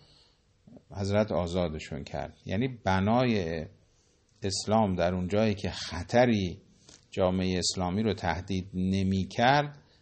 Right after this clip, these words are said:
بر این نبود که اسرا رو به عنوان برده، اه، در اختیار مسلمون ها قرار بدن. اون سالهای اول چرا؟ مثلاً در جنگ بدر این مسئله اتفاق افتاد که اون هفتاد اسیر رو که گرفته بودن،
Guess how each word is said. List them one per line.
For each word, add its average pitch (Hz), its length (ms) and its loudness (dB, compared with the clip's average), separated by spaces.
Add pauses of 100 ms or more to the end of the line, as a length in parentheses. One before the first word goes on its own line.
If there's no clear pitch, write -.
(140)
بر 98 120 2
این 127 220 2
نبود 104 340 4
که - 120 -4
اسرا 90 440 2
رو 107 180 0
به 95 60 0
عنوان 95 440 0
برده، 95 720 2 (680)
اه، 78 600 -8 (920)
در 85 160 0
اختیار 92 400 -2
مسلمون 78 520 -2
ها 78 160 -4
قرار 76 260 -4
بدن. 78 300 -12 (380)
اون 208 140 0 (120)
سالهای 113 440 8
اول 107 400 8
چرا؟ 85 360 0
مثلاً 87 460 -4
در 85 160 0
جنگ 82 440 -4
بدر 117 520 0 (460)
این 113 220 2
مسئله 95 440 2
اتفاق 92 480 -2
افتاد 78 400 -6
که - 100 -14
اون 85 160 -6
هفتاد 80 460 -6
اسیر 85 420 -4
رو 82 120 -6
که 82 140 -8
گرفته 80 440 -8
بودن، 98 540 -4